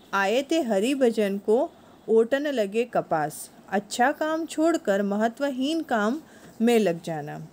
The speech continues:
तुम्हें छात्रावास में इसलिए भेजा था कि तुम परीक्षा में अव्वल आ सको, पर तुमने तो यहाँ रहकर भी बेकार की बातों में समय बर्बाद करना शुरू कर दिया।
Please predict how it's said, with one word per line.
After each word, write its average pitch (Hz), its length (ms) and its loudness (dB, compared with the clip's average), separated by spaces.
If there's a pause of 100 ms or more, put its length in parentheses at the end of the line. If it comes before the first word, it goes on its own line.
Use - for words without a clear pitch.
(260)
तुम्हें 233 280 2
छात्रावास 254 840 0
में 302 80 -6
इसलिए 294 440 0
भेजा 185 400 0
था 180 300 -6 (360)
कि 294 80 2
तुम 320 220 -2
परीक्षा 220 500 0
में 269 240 0
अव्वल 196 360 2
आ 151 120 -2
सको, 160 400 -12 (180)
पर 254 120 4
तुमने 254 460 -2
तो 320 120 -4
यहाँ 277 420 0
रहकर 190 420 0
भी 277 160 0
बेकार 208 540 0
की 269 180 -6
बातों 196 400 0
में 247 180 0
समय 233 340 0
बर्बाद 196 520 0
करना 196 380 -4
शुरू 175 300 -6
कर 160 220 -6
दिया। 156 340 -10